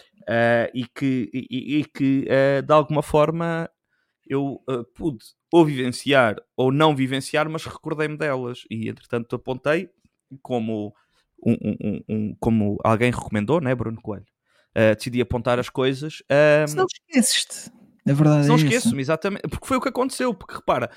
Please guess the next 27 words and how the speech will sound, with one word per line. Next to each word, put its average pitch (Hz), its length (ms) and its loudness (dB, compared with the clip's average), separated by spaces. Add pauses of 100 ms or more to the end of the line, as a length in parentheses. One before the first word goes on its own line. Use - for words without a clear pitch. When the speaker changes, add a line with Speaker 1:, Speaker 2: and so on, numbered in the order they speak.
(200)
Speaker 1:
agora 233 260 4
que 240 100 -4
eu 214 60 6
apontei, 165 480 -4
eu 135 60 -8
consigo 156 440 -10 (280)
ter, 147 180 -4
ah, 95 320 -8
mais 170 220 -4
ou 175 80 -6
menos 131 200 -10
a 131 60 -10
noção 131 560 -10
que - 140 -8
eu, 156 280 -4
pelo 170 140 -4
menos 165 240 -8
um 220 100 -4
destes, 196 380 -10 (100)
uma 170 220 -4
destas 160 300 -6
coisas 110 240 -6
que - 100 -12
eu 143 40 -8
quero 147 160 -6
falar 85 280 -8
aqui, 95 340 -10